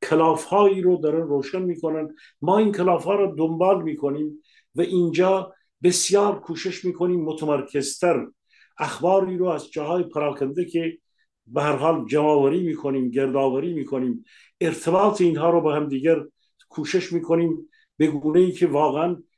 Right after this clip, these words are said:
کمک بکنه به اینکه شنونده میهن تیوی و مخاطبان ما بتونن این ارتباطات رو ببینن که چگونه این شبکه در داخل و خارج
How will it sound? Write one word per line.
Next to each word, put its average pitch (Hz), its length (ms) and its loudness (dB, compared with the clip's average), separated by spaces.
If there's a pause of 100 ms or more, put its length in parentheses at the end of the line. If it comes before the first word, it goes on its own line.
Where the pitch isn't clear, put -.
(100)
کمک 208 420 -2
بکنه 165 340 -4
به 143 360 -4
اینکه 160 500 -4 (200)
شنونده 147 1000 2
میهن 135 260 0
تیوی 160 460 -2 (420)
و 151 300 4 (180)
مخاطبان 131 580 2
ما 180 340 -2 (300)
بتونن 190 440 2
این 196 180 -2
ارتباطات 165 800 -2
رو 175 120 2
ببینن 160 520 2 (260)
که - 140 -12
چگونه 180 600 0
این 226 160 2
شبکه 165 440 -2
در 151 140 -2
داخل 143 420 -4
و 139 80 -2
خارج 139 460 -2